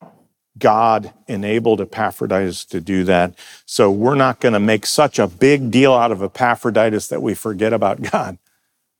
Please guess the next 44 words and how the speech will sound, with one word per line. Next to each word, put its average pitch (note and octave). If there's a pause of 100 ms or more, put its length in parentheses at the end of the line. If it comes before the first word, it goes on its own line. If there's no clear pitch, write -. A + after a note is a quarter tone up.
(680)
I -
mean, G#3+
I A3+
guarantee B3
if A3+
Paul, A#3+
you G#3+
know, D#3+ (260)
somehow A#3+
Paul A3+
showed A3+
up A#3+
at G3
our F#3
church, G#3
like, F3
we F3+
met G#3+
him, G#3+
I F3
mean, F#3
I'd F3+
be G#3+
like, F#3+ (800)
"Man, F3 (120)
can B2+
we F3
sit F#3
down F#3+
and A2+
talk? F3+ (320)
You E3+
said F3
some B2
things E3+
that A2+
are G2+
hard E3
to D#3+
understand, D3+
and G2+
I'd B2
like D3+
to A2+